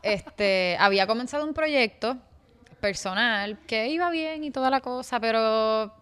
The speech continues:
metí todos los chavos que tenía hablando de ahorro. Y yo dije, "Bueno, tengo que cuadrar la caja otra vez porque si quiero seguir haciendo cosas, tengo que volver a trabajar". Y de nuevo caí en, en una agencia.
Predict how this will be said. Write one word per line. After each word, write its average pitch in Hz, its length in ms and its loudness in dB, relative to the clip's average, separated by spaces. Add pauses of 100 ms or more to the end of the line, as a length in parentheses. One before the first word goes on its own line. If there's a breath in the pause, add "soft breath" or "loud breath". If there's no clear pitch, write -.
(140)
metí 214 360 -6
todos 262 180 2
los 277 80 2
chavos 285 180 4
que 294 100 2
tenía 262 300 2
hablando 202 220 2
de 220 80 6
ahorro. 220 280 0 (680 loud breath)
Y 220 340 -2
yo 190 80 -4
dije, 180 340 -8
"Bueno, 180 260 -12
tengo 175 200 -14
que 190 120 -10
cuadrar 220 260 0
la 247 140 0
caja 240 260 0
otra 254 220 -4
vez 247 160 -6
porque 320 240 -8
si 190 160 -8
quiero 170 240 -4
seguir 185 240 -10
haciendo 202 320 -10
cosas, 247 240 -10
tengo 175 240 -6
que 175 140 -4
volver 185 260 -4
a 180 60 -2
trabajar". 226 420 -6 (260)
Y 285 540 -4 (400)
de 180 220 -8
nuevo 170 300 -8
caí 170 240 2
en, 175 320 -8
en 202 120 -2
una 170 140 -2
agencia. 160 520 -4